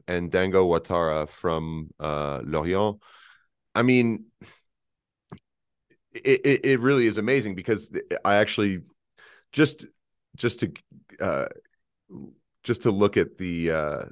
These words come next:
the disparity, for instance, like, take a club like Inter Milan,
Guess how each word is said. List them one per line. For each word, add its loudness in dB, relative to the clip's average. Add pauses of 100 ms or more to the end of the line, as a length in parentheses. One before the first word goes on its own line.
the -2 (220)
disparity, 2
for -8
instance, -12
like, -8 (580)
take 4
a -8
club 2
like 0
Inter -4
Milan, -4